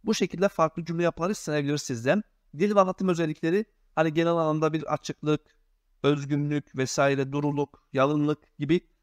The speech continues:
özelliklere dikkat edin. Yazım ve noktalama zaten diyecek bir şey yok. Bunlara dikkat etmeniz gerekir. En basit yazım ve noktalama özelliği söylüyorum size.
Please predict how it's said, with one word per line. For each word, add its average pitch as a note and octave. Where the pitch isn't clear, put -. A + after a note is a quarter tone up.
özelliklere C#3
dikkat B2
edin. F3
Yazım C3
ve C#3
noktalama C3+
zaten C3
diyecek A2+
bir -
şey -
yok. C#3+
Bunlara A#2+
dikkat B2
etmeniz A#2
gerekir. A#2
En F#3
basit -
yazım C#3
ve C#3
noktalama B2+
özelliği A2+
söylüyorum A2+
size. C#3+